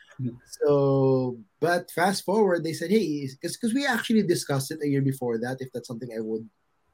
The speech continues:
Speaker 2: be open to look into. And then, um, we talked about it, but nothing was firm. So I'm like, "Okay, you know, I'll, I'll, I'll give it some thought and, you know, talk about it with my wife." And at that time, a lot of family was here already in twenty eighteen. My stepson was here.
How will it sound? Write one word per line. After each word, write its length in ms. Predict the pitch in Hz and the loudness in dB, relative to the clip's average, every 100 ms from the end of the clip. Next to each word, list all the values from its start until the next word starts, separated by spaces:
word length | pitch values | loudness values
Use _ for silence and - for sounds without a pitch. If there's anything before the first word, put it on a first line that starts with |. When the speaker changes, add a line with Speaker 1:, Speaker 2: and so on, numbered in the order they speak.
| _ 117 | _ -2
Speaker 2:
be 160 | 131 | 0
open 500 | 131 117 131 131 120 - | 0 -2 -2 -2 -4 -6
to 60 | |
look 200 | 117 110 110 | -4 -4 -6
into. 400 | 110 113 175 160 | -8 -4 -2 -2
And 240 | 123 120 | -2 -4
then, 240 | 113 110 110 107 | -4 -6 -4 -4
um, 400 | 101 98 101 98 107 | -6 -10 -12 -12 -10
we 80 | |
talked 280 | 110 110 - | -8 -8 -6
about 220 | 127 110 | -4 0
it, 100 | 131 | 2
but 160 | 120 117 | 2 2
nothing 240 | 120 120 | 2 2
was 140 | 113 110 | 2 0
firm. 360 | - 98 117 - - - - _ _ | -2 -2 -2 -4 -18 -20 -20 _ _
So 180 | - 156 | -2 4
I'm 60 | 143 | 6
like, 160 | 143 | 10
"Okay, 360 | 208 - 226 330 | 10 10 10 10
you 220 | 294 175 | 6 0
know, 100 | 170 | 2
I'll, 200 | 160 175 - | 2 0 0
I'll, 120 | 165 175 | 0 2
I'll 200 | 151 147 | 2 4
give 200 | 139 147 | 6 4
it 100 | 165 | 4
some 280 | 165 156 151 - _ _ _ - | 0 -2 -2 -8 _ _ _ -4
thought 320 | 131 131 135 | -2 -2 -2
and, 160 | 131 | 0
you 60 | 135 | 0
know, 100 | 120 | 0
talk 220 | 131 127 | -4 -4
about 200 | 139 135 | 0 2
it 40 | 131 | 2
with 80 | 139 | 2
my 60 | 135 | 2
wife." 280 | 113 120 151 | 2 -2 -4
And 80 | |
at 160 | 160 165 | -6 -2
that 360 | 151 175 233 - | 4 6 6 4
time, 500 | 151 143 135 135 135 _ _ _ - | 2 4 4 4 0 _ _ _ -2
a 40 | 147 | 0
lot 240 | 160 196 | 4 6
of 160 | 220 143 | 6 4
family 420 | 165 160 165 160 | -2 0 0 6
was 240 | 147 143 | 6 6
here 260 | - 147 160 | 4 4 4
already 460 | 131 107 127 120 | 2 2 2 0
in 80 | 104 | -2
twenty 220 | 120 131 113 | -2 -2 -2
eighteen. 380 | - 110 98 98 _ _ _ _ | -2 -4 -4 -10 _ _ _ _
My 180 | 143 131 | 0 2
stepson 560 | 127 - 143 139 175 175 | 0 0 -2 -2 -2 0
was 180 | 175 - | 0 0
here. 480 | 170 160 165 143 | 2 4 4 2